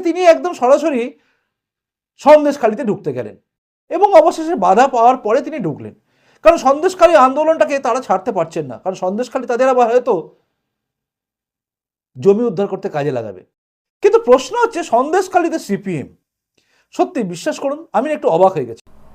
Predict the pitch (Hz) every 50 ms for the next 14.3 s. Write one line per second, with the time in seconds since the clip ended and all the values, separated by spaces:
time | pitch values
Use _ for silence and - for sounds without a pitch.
0 | - - - - - - 302 330 392 440 392 370 320 330 - - 226 247 262 302
1 | 330 381 370 - - 349 349 370 359 - 294 277 269 311 320 320 320 262 175 196
2 | 214 202 269 269 294 294 - - 185 190 208 202 175 - 139 117 101 92 - -
3 | - - - - - - - - - 208 226 294 294 294 - 185 175 330 151 160
4 | 143 139 - 135 107 95 - - - - - - - - - - 247 262 262 294
5 | 349 415 415 - - 320 302 277 196 196 190 226 247 277 269 208 240 226 247 247
6 | 247 233 226 185 - 196 240 320 - - - - - - - - 339 370 370 370
7 | - - 233 214 233 240 247 247 247 277 349 311 - 143 131 113 101 87 - -
8 | - - - - - - - - - - - - - - - - - - 247 269
9 | 302 370 320 311 311 - 339 311 339 277 311 294 277 208 294 294 294 294 320 -
10 | - 285 277 311 262 - - - 285 - - - - 339 330 294 330 330 330 320
11 | 339 330 - - - - - - 208 233 247 269 285 226 220 226 226 - - -
12 | - - - - - - 311 - - - 294 285 294 294 330 320 339 330 330 -
13 | 220 240 330 330 - - - - - - - - 311 330 302 370 381 381 370 349
14 | 349 349 254 240 247 277